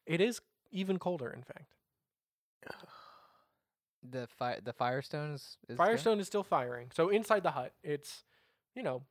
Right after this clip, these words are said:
Speaker 1: livable, but, mm, cold.
Speaker 3: I've
Speaker 1: It's
Speaker 3: pe-,
Speaker 1: cold.
Speaker 3: I've peeked outside?
Speaker 1: Yeah, it is cold out there.
Speaker 3: Okay.
Speaker 1: It's, like, cold, cold. It's real cold.
Speaker 2: Like how many thousands?
Speaker 1: Negative. Negative thousands.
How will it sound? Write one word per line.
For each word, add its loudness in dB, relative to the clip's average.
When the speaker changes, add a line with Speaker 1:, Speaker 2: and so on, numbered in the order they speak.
Speaker 1:
livable, -4
but, -2
mm, -10
cold. -12
Speaker 3:
I've -4
Speaker 1:
It's -8
Speaker 3:
pe-, 0
Speaker 1:
cold. -2
Speaker 3:
I've -4
peeked -4
outside? -2
Speaker 1:
Yeah, 2
it 4
is 0
cold 6
out 0
there. -8
Speaker 3:
Okay. -2
Speaker 1:
It's, -12
like, -12
cold, -2
cold. -10
It's -14
real -4
cold. -10
Speaker 2:
Like -10
how -10
many -8
thousands? -14
Speaker 1:
Negative. -2
Negative -2
thousands. -12